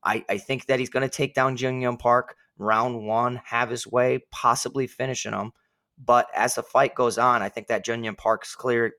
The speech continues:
clearly gonna work his way back in. He can actually reverse position, stuff takedowns, and make this into a competitive kickboxing fight as well. So I really wanna pick Albert Duraev here,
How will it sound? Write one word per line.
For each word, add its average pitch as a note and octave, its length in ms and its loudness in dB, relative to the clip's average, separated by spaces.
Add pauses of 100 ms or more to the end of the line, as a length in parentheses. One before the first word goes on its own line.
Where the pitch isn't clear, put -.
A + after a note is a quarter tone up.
clearly C#3 340 4
gonna A2+ 160 0
work A2 220 0
his G2+ 120 -8
way G#2 140 -2
back F#2+ 300 -2
in. A2+ 260 -2 (240)
He C3+ 140 -4
can C3+ 140 0
actually A#2+ 340 0
reverse G#2+ 400 0
position, A2 480 -4
stuff - 300 0
takedowns, G2+ 680 -2 (320)
and A2 160 -2
make A#2 160 -2
this A2+ 160 -2
into G#2 240 -8
a G#2 40 -4
competitive G#2+ 520 -2
kickboxing G2+ 600 0
fight G2+ 220 -4
as F#2 140 -10
well. F#2 280 -6
So F#2 300 -6 (640)
I C3+ 60 6
really F3 320 6
wanna C3+ 200 2
pick - 360 -2
Albert A2 300 4
Duraev G#2 420 2
here, G#2+ 380 -6